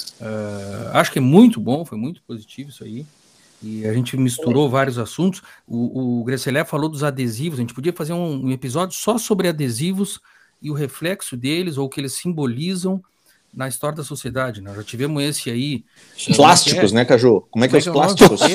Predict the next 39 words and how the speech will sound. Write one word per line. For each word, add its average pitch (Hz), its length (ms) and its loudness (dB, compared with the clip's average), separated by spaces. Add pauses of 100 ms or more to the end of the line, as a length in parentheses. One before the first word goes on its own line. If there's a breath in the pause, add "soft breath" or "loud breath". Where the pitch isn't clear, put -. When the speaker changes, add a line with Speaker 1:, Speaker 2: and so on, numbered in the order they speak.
(120)
Speaker 1:
É, 254 60 -2
mas 135 180 -2
como 151 160 -2
é 190 80 0
que - 80 -12
tinha 226 240 2
agricultura 151 640 -2
forte, 165 560 -4
como 123 120 -4
é 131 80 -6
que - 180 -12
é 147 60 -6
país 147 340 -8
sem 120 160 -8
fome? 147 500 -6 (560 soft breath)
É, 117 160 -8
no 120 160 0
Speaker 3:
Agricultura 139 640 6
Speaker 1:
farm, - 80 -6
no - 0 -
Speaker 3:
fo-, - 60 -8
Speaker 1:
food. 127 140 2
Speaker 3:
agricu-, 117 420 2 (240)
agricu-, 107 460 -2 (120)
ah, 95 140 4
o 104 180 -4
que 123 100 2
não 170 140 0
food, 175 280 -2
como 107 140 -6
é 113 80 -2
que - 100 -4
é? 196 120 -4
Speaker 1:
No 190 60 -12
Speaker 3:
Negócio. - 320 0
Speaker 1:
farm, 151 340 -2
no 196 220 0
food. 156 460 -6 (440 soft breath)
Depois 104 200 -2